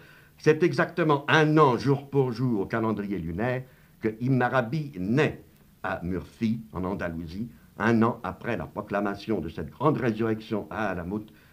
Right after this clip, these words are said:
qui faisait du néo-ismaélisme iranien une religion du salut personnel, une religion de résurrection. De même, à la, au même douzième siècle,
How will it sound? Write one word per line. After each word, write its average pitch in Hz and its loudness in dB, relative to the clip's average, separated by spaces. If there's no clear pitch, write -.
qui 101 -10
faisait 120 2
du 90 -8
néo-ismaélisme 123 2
iranien 104 -4
une 147 0
religion 147 0
du 117 -8
salut 120 0
personnel, 113 0
une 110 0
religion 107 -2
de - -8
résurrection. 101 -8
De 104 -4
même, 196 2
à 95 -8
la, 90 -6
au 78 -8
même 117 2
douzième 120 2
siècle, 143 -4